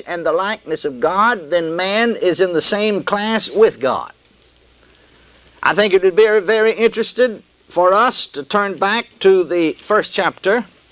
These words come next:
of Genesis. I'd like for you to just turn and read it with me. We'll read verse twenty-six and verse twenty-seven. I think this is very interesting.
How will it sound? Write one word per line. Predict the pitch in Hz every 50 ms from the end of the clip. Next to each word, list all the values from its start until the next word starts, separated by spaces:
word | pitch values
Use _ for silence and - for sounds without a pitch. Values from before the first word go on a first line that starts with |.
| _ _ _ _ _ _ _ - - - - - - - - - - - - - - - -
of | - 156 170 165 156 131 - - - - - _ _ - - - _ _ - - 104
Genesis. | 143 202 196 190 170 - 220 247 269 233 - - - - _ - _ - _ _ - - _ _ - - - - - -
I'd | - -
like | 170 170 -
for | - 156 170
you | 190 190
to | 170 175
just | 180 190 185 185
turn | - 196 202 208 208
and | 208 196 196
read | 220 226 208
it | 185 117
with | 180 214 - - - -
me. | 71 - _ _ - - - - _ _ _ _ _ _ _ _ - - - _ -
We'll | - 151 175 175
read | 170 185 196 185 -
verse | - 185 190 180 -
twenty-six | - 208 208 190 - 175 170 - - 220 214 - - -
and | 170 170
verse | 156 180 208 202 -
twenty-seven. | - - 214 220 220 226 - - 233 196 135 120 104 107
I | 113
think | 117 147 147 131
this | 139 160 151 139
is | 127
very | 143 165 175 185 196
interesting. | 214 196 - 123 - - - 71